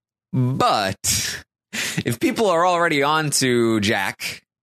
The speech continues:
people are already talking about Jack, people saying Jack's name a bunch of times, he's not that good at the game. In fact, he's probably pretty bad at the game.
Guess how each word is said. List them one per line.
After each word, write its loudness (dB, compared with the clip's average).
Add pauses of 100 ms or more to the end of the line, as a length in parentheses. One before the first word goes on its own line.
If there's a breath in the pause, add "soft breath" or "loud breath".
(880)
people 0
are 4
already 2
talking 0
about 0
Jack, -4 (340)
people 0
saying 0
Jack's -2
name 2
a 0
bunch -2
of -6
times, -2 (1600)
he's -2
not 0
that -2
good 0
at -6
the -4
game. -4 (340)
In -2
fact, -2
he's -2
probably 2
pretty 0
bad -2
at -6
the -4
game. -2